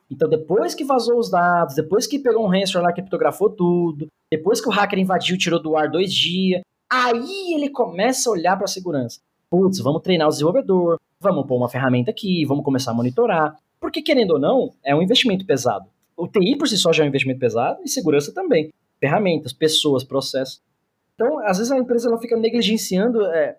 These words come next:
é, esse gasto, esse custo, pra falar, "Putz, comigo", é a história do ser assaltado também, né? "Ah, comigo nunca vai acontecer", até você ser assaltado. "Ah, eu nunca vou bater meu carro, eu não preciso de seguro", até você bater. "Nunca vai roubar meu carro, eu não vou pôr seguro", até roubar.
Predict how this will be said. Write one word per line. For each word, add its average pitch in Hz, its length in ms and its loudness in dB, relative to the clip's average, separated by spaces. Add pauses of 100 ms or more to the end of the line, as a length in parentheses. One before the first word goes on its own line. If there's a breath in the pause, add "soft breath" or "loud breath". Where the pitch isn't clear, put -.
é, 127 240 -8
esse 147 180 -6
gasto, 151 380 2
esse - 220 -4
custo, 220 440 0 (460)
pra 220 160 0
falar, 214 200 0
"Putz, 226 280 -4 (140)
comigo", 233 340 0
é 185 220 2
a 185 40 0
história 190 220 0
do 185 80 -6
ser 214 140 -2
assaltado 190 520 0
também, 131 220 0
né? 147 60 0
"Ah, 190 180 2
comigo 240 320 0
nunca 269 180 0
vai 262 120 2
acontecer", 285 360 -2
até 139 280 -4
você 123 180 -6
ser 208 120 -2
assaltado. 294 500 -4 (420)
"Ah, 269 140 -2
eu 190 80 2
nunca 285 240 0
vou 254 120 0
bater 247 220 0
meu 220 140 0
carro, 226 220 0
eu 240 40 2
não 247 60 -2
preciso 233 240 -6
de 226 80 -2
seguro", 170 500 -2
até 135 240 -6
você 117 180 -8
bater. 240 420 -2 (540)
"Nunca 285 380 0
vai 240 200 0
roubar 208 220 2
meu 214 140 0
carro, 208 220 2
eu 247 40 4
não 240 80 2
vou 240 120 4
pôr 247 100 0
seguro", 233 300 0
até 107 180 -8
roubar. 139 380 0